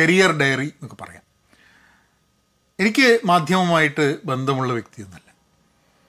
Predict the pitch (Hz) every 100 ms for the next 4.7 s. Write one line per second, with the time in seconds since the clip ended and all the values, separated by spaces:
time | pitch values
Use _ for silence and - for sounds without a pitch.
0 | _ _ 196 190 220 226 277 262 202 190
1 | 180 220 214 208 196 _ _ _ _ _
2 | - 196 185 180 220 220 170 147 131 143
3 | 143 139 139 147 160 156 143 147 131 120
4 | 151 123 117 123 123 127